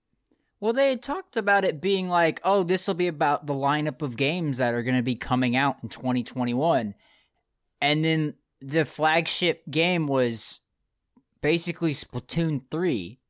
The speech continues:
And, I mean, Splatoon, from, I've never played it, but I hear it's great. But it doesn't have the sprawling audience that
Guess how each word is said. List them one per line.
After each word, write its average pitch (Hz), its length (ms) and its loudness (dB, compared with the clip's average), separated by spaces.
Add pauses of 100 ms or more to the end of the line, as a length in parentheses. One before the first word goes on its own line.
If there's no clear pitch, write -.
(300)
And, 131 500 2 (760)
I 143 120 0
mean, 143 340 -2
Splatoon, 180 800 -4
from, 139 200 -4
I've 147 220 0
never 151 240 0
played 180 300 2
it, 131 120 0
but 135 160 -4
I 131 140 -2
hear 165 220 -2
it's 120 180 -2
great. 143 520 -2 (220)
But 135 460 0 (760)
it 147 140 -2
doesn't 160 280 2
have 127 420 -2
the 120 100 -2
sprawling 127 800 0
audience 110 640 -2
that 95 340 -6